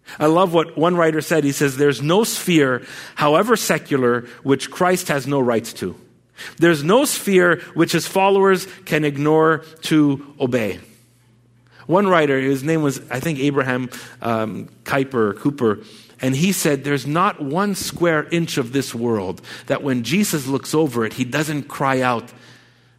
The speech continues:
'This is, this is mine. This is for God's glory.'" That his lordship is part, is, is exactly who he is. Think of Philippians chapter two, verse nine to eleven,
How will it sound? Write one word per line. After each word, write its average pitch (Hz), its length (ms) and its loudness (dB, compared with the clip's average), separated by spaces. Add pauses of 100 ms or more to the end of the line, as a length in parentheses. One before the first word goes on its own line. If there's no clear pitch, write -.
(140)
'This 135 200 -6
is, 113 180 -6 (140)
this 127 220 -8
is 117 120 -6
mine. 104 520 -10 (600)
This - 180 -6
is 131 80 -6
for 117 160 -6
God's 107 320 -10
glory.'" 95 460 -8 (840)
That 143 200 -2
his 151 240 0
lordship 160 840 -2 (560)
is 143 400 0 (300)
part, 196 380 0
is, 147 200 2
is 147 220 0
exactly 170 680 0
who 175 260 0
he 165 280 0
is. 139 500 -4 (880)
Think 165 300 -4
of 175 320 0
Philippians 170 480 0
chapter 147 300 -2
two, 170 200 4
verse 135 240 0
nine 143 240 0
to 147 120 -2
eleven, 139 400 0